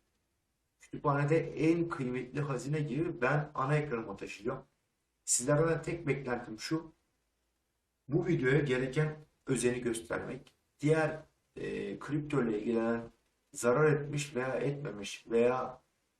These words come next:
e, gelişmeye açık arkadaşlara da bu kanalın varlığından haberdar ederseniz, bu tarzı videoların, bu tarzı indikatörlerin, bu tarzı önümüzü gösteren farları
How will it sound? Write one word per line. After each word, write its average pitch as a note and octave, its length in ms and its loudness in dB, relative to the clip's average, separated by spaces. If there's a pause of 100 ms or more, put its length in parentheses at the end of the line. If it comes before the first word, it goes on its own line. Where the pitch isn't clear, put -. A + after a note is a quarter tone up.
(140)
e, G#2 280 -4
gelişmeye B2+ 560 0
açık - 400 -6
arkadaşlara A#2 640 -2
da A2 160 -4
bu C#3 360 -2
kanalın A2+ 500 -2
varlığından A2 520 -2
haberdar A2+ 460 -4
ederseniz, - 640 -6 (560)
bu C#3+ 120 -4
tarzı B2 400 2
videoların, B2+ 640 -2 (460)
bu D3 160 -2
tarzı B2 340 2
indikatörlerin, A#2+ 840 -6 (480)
bu - 100 -8
tarzı B2 400 -2
önümüzü C3+ 400 -2
gösteren G#2 480 -4
farları A#2+ 580 0